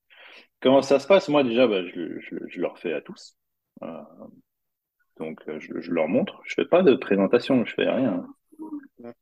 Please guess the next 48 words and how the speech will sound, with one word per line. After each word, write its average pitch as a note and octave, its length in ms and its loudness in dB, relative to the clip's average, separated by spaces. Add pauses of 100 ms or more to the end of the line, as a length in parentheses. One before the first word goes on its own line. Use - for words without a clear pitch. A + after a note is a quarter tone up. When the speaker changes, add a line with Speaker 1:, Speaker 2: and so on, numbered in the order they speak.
(100)
Speaker 1:
Je - 160 -2
le, D2+ 760 0
je F2 100 -8
dis, « F2+ 100 2
OK, F2 160 2
asseyez-vous, » E2+ 640 2
hop. C#3+ 160 0 (200)
Euh, E2 340 0
j'en, F2+ 220 0
j'en G2 140 2
prends F#2 280 2
un. F3 160 -2 (1000)
Euh, D2 200 4
et F2+ 100 0
puis, - 200 -6
je G#2+ 100 -2
fais C#3+ 140 -2
une C#3 60 4
Hellman. B2+ 260 2 (560)
Sans, C3+ 580 6
sans C3+ 240 -4
parler B2+ 320 0
de, F#2+ 100 -6
de G#2+ 120 -6
théorie, C#3+ 520 4
sans A2 220 0
rien. B2+ 280 -4 (1040)
Et F#2 80 -10
là, D3+ 140 2
déjà, C#3 240 2
ils D3+ 100 4
voient, C3 240 6 (360)
ils G2+ 180 -8
voient B2+ 180 2
l'attitude. A#2 500 -2 (1700)
Donc, G#2 260 -2
ensuite, A2 340 0
je, G#2 260 4
je F2 100 -2
leur F#2+ 160 6
montre A2 320 2
les, F2+ 200 0
les, G#2 200 -2
les F#2+ 220 4
deux, G2 140 2
trois - 280 0
points G2 160 4
importants. E3+ 540 0